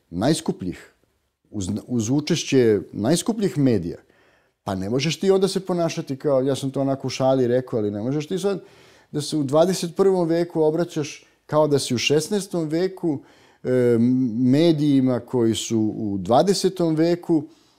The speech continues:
i, e, pastvi koja je Z generacija koja je iz dvadeset prvog veka.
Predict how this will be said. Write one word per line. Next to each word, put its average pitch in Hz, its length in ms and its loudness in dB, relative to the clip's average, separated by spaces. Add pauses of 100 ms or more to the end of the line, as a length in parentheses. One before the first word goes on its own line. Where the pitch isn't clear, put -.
(260)
i, 135 520 4
e, 120 500 2 (380)
pastvi 165 580 0
koja 151 300 4
je 147 240 6
Z 135 200 8
generacija 139 800 0
koja 135 320 0
je 131 160 2
iz 113 120 -4
dvadeset 117 260 -2
prvog 95 260 -4
veka. 73 240 -16